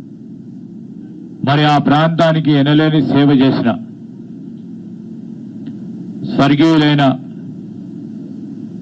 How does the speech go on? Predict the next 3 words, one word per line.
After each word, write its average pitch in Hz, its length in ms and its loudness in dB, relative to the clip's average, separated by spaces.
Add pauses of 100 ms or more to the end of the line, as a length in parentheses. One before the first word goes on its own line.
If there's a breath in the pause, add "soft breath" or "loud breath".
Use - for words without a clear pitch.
(520)
మాజీ 151 380 6 (760)
కేంద్ర 156 380 6
మంత్రివర్యులు 143 580 6